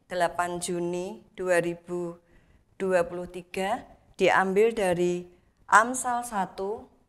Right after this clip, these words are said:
ayat satu sampai dengan tiga puluh tiga yang berbunyi, Amsal-amsal Salomo bin Daud,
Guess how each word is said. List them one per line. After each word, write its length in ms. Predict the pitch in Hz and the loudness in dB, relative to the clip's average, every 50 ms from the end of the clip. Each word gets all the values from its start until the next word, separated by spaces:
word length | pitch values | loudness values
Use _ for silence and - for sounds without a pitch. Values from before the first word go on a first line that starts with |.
| _ _ _ _ _ | _ _ _ _ _
ayat 400 | - 196 202 208 202 196 196 196 | -2 -2 0 0 0 -4 -6 -6
satu 720 | - - 208 202 196 202 - 214 220 220 226 220 220 - _ _ | -6 -6 -6 -6 -6 -8 -8 -8 -8 -6 -8 -10 -12 -16 _ _
sampai 400 | - - - 196 196 190 196 190 | -10 -6 -4 -4 -2 -4 -6 -6
dengan 560 | 196 185 185 180 170 170 170 170 170 - - - | -6 -8 -6 -4 -4 -4 -4 -6 -8 -12 -10 -8
tiga 320 | 208 185 - 180 175 165 | -6 -2 2 2 2 2
puluh 160 | 165 170 170 | 0 -4 -8
tiga 560 | 180 - 165 - - - 165 151 147 147 151 - _ _ _ _ _ _ _ _ _ - | -10 -12 -14 -12 -10 -8 -8 -6 -6 -8 -12 -16 _ _ _ _ _ _ _ _ _ -2
yang 480 | 175 180 196 202 214 226 233 233 214 | 2 2 2 2 0 -4 -10 -10 -8
berbunyi, 720 | 208 190 180 - 185 175 165 160 151 151 147 143 147 151 156 _ _ _ _ _ _ _ _ _ _ _ _ _ _ - - _ _ _ _ - - _ _ _ _ _ _ _ _ _ _ _ _ - | -8 -8 -8 -6 -4 -2 -2 -2 -2 -4 -4 -6 -10 -12 -16 _ _ _ _ _ _ _ _ _ _ _ _ _ _ -20 -20 _ _ _ _ -20 -20 _ _ _ _ _ _ _ _ _ _ _ _ 6
Amsal-amsal 1040 | 190 220 240 240 - 269 262 262 269 269 262 - 254 254 247 247 - 254 240 240 240 | 6 8 6 4 2 2 2 2 2 0 0 0 -2 -2 -2 0 2 4 4 4 2
Salomo 720 | 240 247 214 214 208 202 196 196 196 196 196 196 190 190 | 0 0 2 2 2 0 0 -2 -2 -2 -2 -2 -4 -4
bin 240 | - 185 180 175 170 | -2 -2 0 0 0
Daud, 400 | 160 170 160 160 160 170 170 | 0 0 0 0 -2 -4 -6